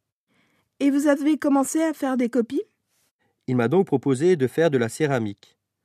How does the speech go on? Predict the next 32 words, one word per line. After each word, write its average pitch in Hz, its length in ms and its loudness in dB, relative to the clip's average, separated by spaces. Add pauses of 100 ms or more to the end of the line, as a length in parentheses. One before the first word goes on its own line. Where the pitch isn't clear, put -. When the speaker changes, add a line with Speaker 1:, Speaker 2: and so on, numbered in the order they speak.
(400)
Speaker 2:
des 113 100 -4
petits 135 320 -4
carreaux 147 400 2
représentant 143 840 0
les 123 220 2
hauts 185 180 6
lieux 151 300 2
de 131 100 -2
Sarlat. 104 460 -6 (1300)
Et 240 380 2
je 196 80 2
ne 202 140 2
m'en 196 180 0
suis 175 600 -6 (320)
pas 214 160 4
trop - 280 0
mal 110 220 0
tiré. 117 340 -6 (340)
Et 110 60 -4
la 113 120 -2
table 143 320 0
basse 135 280 0
que - 100 -6
j'ai 113 120 -4
réalisée 117 520 -4
est 131 60 -4
toujours 160 480 -2 (260)
quelque 127 240 -4
part 151 320 0
chez 117 140 -8
mes 127 100 -2
parents. 165 320 -2